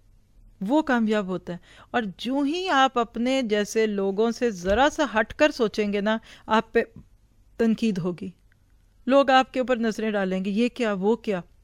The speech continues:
तरक्की करने के लिए इंसान को अपने अंदर बहुत ही ज़्यादा, आप कह सकते हैं कि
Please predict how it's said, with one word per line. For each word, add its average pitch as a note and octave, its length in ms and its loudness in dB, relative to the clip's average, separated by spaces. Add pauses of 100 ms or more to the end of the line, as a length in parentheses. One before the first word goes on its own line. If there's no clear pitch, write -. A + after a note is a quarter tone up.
(1040)
तरक्की C4 300 2
करने D4 260 0
के C#4 100 -4
लिए F#3+ 360 -4 (180)
इंसान A3+ 580 0
को B3 100 -2
अपने A#3 260 -4
अंदर G#3+ 340 0 (440)
बहुत C#4 380 0
ही D#4 120 2
ज़्यादा, G3 380 0
आप A3+ 160 2
कह A3 180 0
सकते G#3 380 -6
हैं G#3+ 280 0 (340)
कि B3 100 0